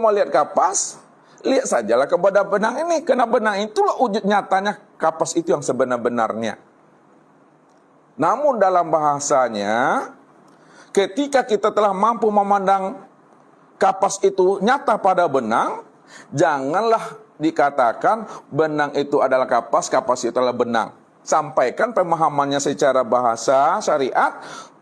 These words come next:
benang katakan benang, kapas katakanlah kapas. Namun hakikatnya, benang itu tiada lain, itulah wujud nyatanya kapas itu yang sebenar-benarnya.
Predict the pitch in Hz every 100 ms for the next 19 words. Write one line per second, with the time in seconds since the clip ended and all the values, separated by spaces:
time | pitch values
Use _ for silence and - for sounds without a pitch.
0 | - 147 170 175 156 143 139 135 131 127
1 | 123 143 214 214 - 135 - 160 - 123
2 | 113 120 127 - _ - - 95 - _
3 | _ - _ _ _ _ _ _ _ _
4 | _ _ _ - 147 196 202 208 196 -
5 | 320 - 302 285 269 - - _ _ _
6 | _ _ - 139 151 147 143 - 139 185
7 | 180 156 151 139 135 127 127 151 - -
8 | 262 185 165 156 143 123 127 127 127 131
9 | - 131 - 135 135 104 - 107 113 113
10 | 120 123 123 123 135 135